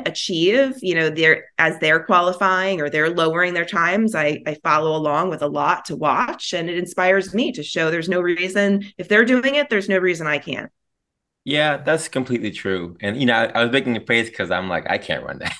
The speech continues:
Speaker 2: <laughs> But I know you can run that.
Speaker 1: <laughs>
Speaker 2: And I think you're right. I mean, sometimes you need that kind of pressure on you to, to, to push you a little more than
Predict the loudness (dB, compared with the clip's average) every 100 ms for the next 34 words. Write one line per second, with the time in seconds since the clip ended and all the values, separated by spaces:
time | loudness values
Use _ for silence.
0 | -6 -6 -6 -2 -2 0 -2 0 0 0
1 | 2 2 4 2 0 2 2 2 2 -4
2 | -4 -4 -2 -4 -8 -12 _ -18 -10 -2
3 | 2 4 4 2 0 0 0 0 2 4
4 | 4 2 2 2 2 0 -4 -12 _ _
5 | _ -6 -4 0 0 0 -4 0 2 2
6 | 2 0 -4 -2 -4 -4 -2 -2 0 -2
7 | -2 -4 -6 -6 -6 -8 -8 -4 -2 -4
8 | -8 -12 -6 -4 -2 -2 -2 -2 0 0
9 | 2 0 -2